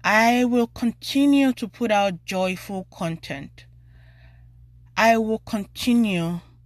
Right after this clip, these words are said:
to celebrate life because I refuse. I absolutely, absolutely vehemently refuse to have my life defined by violence, by trauma, by disregard,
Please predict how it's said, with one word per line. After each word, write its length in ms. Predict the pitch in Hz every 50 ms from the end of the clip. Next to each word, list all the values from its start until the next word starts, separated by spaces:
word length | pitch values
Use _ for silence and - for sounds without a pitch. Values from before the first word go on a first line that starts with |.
| - - - _ - - - _ _ _ _ _ _ _ _ _
to 120 | - - 180
celebrate 680 | - - - 202 196 196 196 175 - 185 180 180 - -
life 580 | 170 160 143 131 143 156 165 - - - - _ - -
because 340 | 190 - - - 202 190 -
I 140 | - 160 180
refuse. 1040 | 180 175 175 170 - - - - 214 190 160 139 139 156 165 - - - - - - - - - - - - - - - - - - - - - - - - - - - -
I 120 | - - - _ _ _ -
absolutely, 960 | 220 240 240 - - _ - - 220 208 202 208 190 - - 208 202 202 - _ - -
absolutely 760 | 202 208 202 - _ - 208 196 196 196 190 - - 208 180
vehemently 1200 | 160 160 - 170 160 156 - - - 277 277 262 233 214 208 190 170 170 170 - - 170 170 160
refuse 880 | 156 156 151 - - - - 240 233 185 151 147 156 160 160 - _ _ _ _ _ _ _ _ _ _ _ _ _ _
to 140 | - - 190
have 320 | - - 240 233 208 -
my 100 | 196 180
life 320 | 175 175 185 190 180 - -
defined 680 | - 160 - - - - 190 180 180 180 180 175 165 -
by 180 | 156 156 160
violence, 720 | 156 151 - - 175 175 185 190 190 185 185 185 180 175 - -
by 240 | - 156 151 151 -
trauma, 540 | - - - - 214 202 196 196 196 196 190
by 220 | 170 170 160 170
disregard, 960 | 156 - - 151 - - - 156 151 - - - 165 170 180 196 196 214 -